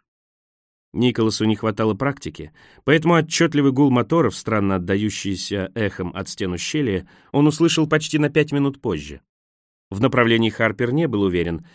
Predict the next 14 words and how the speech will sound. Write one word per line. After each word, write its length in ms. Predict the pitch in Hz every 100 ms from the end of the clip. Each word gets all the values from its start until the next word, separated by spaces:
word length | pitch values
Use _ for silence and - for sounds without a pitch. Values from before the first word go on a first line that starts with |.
| _ _
но 140 | 104 113
и 120 | 107
он, 260 | 120 160
и 40 | 120
Мэг 340 | 117 170 -
прикрыли 400 | 131 - 147 147
глаза 300 | 120 123 127
ладонью 420 | 117 107 117 101
от 80 | 95
солнца 500 | - 165 160 170 156 - _ _
и 80 | 139
посмотрели 600 | 139 139 123 123 131 120
на 160 | 110 98
запад. 440 | 78 76 73 _